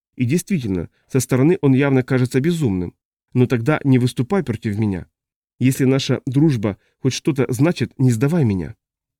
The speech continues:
"А что сказать, когда Шим спросит, зачем ты копала в его центральной нервной системе?" "Ну что, меня сорвало,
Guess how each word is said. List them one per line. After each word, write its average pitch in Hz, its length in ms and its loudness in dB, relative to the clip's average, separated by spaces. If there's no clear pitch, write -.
"А - 120 0
что 254 180 -2
сказать, 226 360 -2
когда 165 260 0
Шим 151 220 2
спросит, 185 480 -2
зачем 139 340 0
ты 156 100 -2
копала 156 360 0
в - 140 -8
его 147 200 2
центральной 147 520 2
нервной 135 360 2
системе?" 104 580 -6
"Ну 117 160 2
что, 110 380 0
меня 110 240 0
сорвало, 101 500 -6